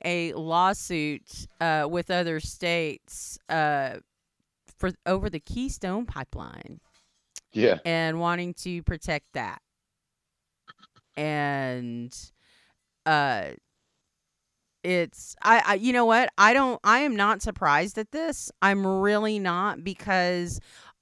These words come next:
Speaker 1: our state senators did not, uh, support Deb Haaland.
Speaker 2: Nope.
Speaker 1: And so I, I, I think it stands to reason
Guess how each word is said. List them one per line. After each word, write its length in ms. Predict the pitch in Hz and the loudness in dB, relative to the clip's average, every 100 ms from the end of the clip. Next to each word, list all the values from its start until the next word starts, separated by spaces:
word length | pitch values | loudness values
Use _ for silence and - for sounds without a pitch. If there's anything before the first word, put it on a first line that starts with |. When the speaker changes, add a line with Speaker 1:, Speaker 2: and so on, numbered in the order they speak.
| - | 8
Speaker 1:
our 500 | 185 226 240 233 226 | 10 10 6 4 2
state 380 | - 202 196 | -2 -4 -4
senators 760 | - 202 185 208 196 175 160 160 - 147 | -4 -2 -2 -2 -4 -4 -4 -6 -14 -14
did 300 | 139 190 175 | -2 0 0
not, 880 | 165 165 170 165 170 196 - - - _ _ _ - | -2 -2 0 2 2 0 -4 -18 -20 _ _ _ 0
uh, 460 | 170 160 147 131 - | 4 4 2 0 -6
support 600 | - 208 - 190 190 170 | -10 -10 -6 -2 -2 0
Deb 220 | 170 170 | 0 0
Haaland. 540 | 160 143 143 156 214 262 _ _ _ _ _ _ _ _ _ _ _ _ _ _ _ _ _ | 2 2 4 0 -4 -8 _ _ _ _ _ _ _ _ _ _ _ _ _ _ _ _ _
Speaker 2:
Nope. 280 | - - - _ 208 | -10 -10 -10 _ -2
Speaker 1:
And 480 | 208 196 185 190 | 0 0 -2 -4
so 760 | - - 202 185 180 180 175 165 - | -10 -4 0 2 2 0 0 -2 2
I, 300 | 180 185 180 - | 4 4 2 4
I, 680 | 180 180 175 175 175 160 - | 4 4 2 -2 -4 -6 -4
I 200 | 165 180 | -2 -2
think 420 | - 202 196 180 - _ - | -2 -4 -4 -6 -16 _ -4
it 340 | 175 165 - | 0 0 -2
stands 540 | - - 175 170 175 - | -12 -6 -4 -4 -6 -8
to 140 | 180 | -8
reason 600 | 156 165 175 175 185 233 | -4 -4 -4 -6 -6 -6